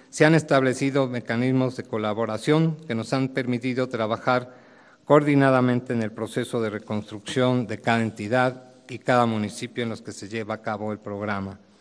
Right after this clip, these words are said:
Hemos, eh, mantenido una estrecha coordinación con los gobernadores de Oaxaca,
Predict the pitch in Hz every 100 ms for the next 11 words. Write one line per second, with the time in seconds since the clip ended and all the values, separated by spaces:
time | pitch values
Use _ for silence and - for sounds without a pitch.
0 | - _ _ - _ _ 135 127 123 -
1 | 113 110 107 104 - 131 113 107 113 127
2 | 131 127 123 - - 113 113 110 113 107
3 | 104 - 127 131 123 110 113 110 113 -
4 | 143 147 139 - 107 104 107 - - -
5 | - 107 113 104 107 110 120 113 107 98
6 | 104 101 127 131 131 131